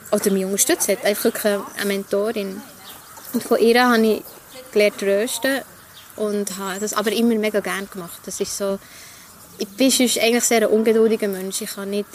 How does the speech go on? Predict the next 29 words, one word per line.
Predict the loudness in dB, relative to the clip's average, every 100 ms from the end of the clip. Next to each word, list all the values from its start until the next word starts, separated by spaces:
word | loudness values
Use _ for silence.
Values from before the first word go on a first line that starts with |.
| -14
ähm, | -12 -10 -10 -10 -12 -14 -14
stundenlang | -14 -6 -6 -4 -6
am |
gleichen | -6 -4 -4 -4
Ort | -6 -6 -2
sein, | -2 0
aber | -2 -4
wenn | -4 -6 -6
ich | -8 -12 -20 -20 -20 -14
um | -12 -12
den | -12
Kaffee | -8 -6 -4
herum | -2 0 -2
bin | 2 4 4 2
und | -2
an | -4
dieser | -4 -6 -6
Röstmaschine | -8 -8 -8 -6 -8
stehe, | -2 -4 -4 -18 -20 -20 -2
passiert | 0 2 2 0 -6 -20 -20 -14
gleich | -2 -2 0
irgendwo | -2 -2 -4 -4
etwas. | -2 -4 -6 -10 -8
Und | -10 -6
wenn | -6 -6
man |
dem | -8
ein | -10 -8
bisschen | -10 -8 -8